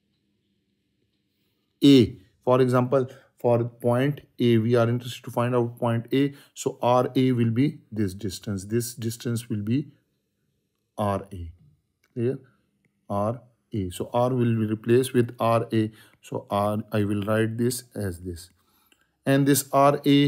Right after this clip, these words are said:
you can see this is equal to three inch. Three inch.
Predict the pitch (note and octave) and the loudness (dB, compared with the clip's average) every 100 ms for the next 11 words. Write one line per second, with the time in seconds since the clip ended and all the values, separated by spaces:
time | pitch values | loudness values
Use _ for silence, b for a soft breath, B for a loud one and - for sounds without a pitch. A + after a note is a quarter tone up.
0 | C#3 - C3 B2 C3 B2+ C#3 C3+ B2+ - | 0 -4 -4 0 -2 0 0 0 0 -2
1 | B2+ B2 B2+ C3+ B2+ C#3+ - - B2 A#2+ | -2 -2 2 2 2 -6 -8 -2 0 0
2 | A#2 F#2 F#2 - _ _ _ _ _ _ | -4 -8 -10 -18 _ _ _ _ _ _
3 | - - A2+ A2 A#2 C#3+ - _ _ _ | -20 -8 -4 -2 -2 -4 -12 _ _ _
4 | _ A2 F#2 E2 - | _ -10 -10 -12 -18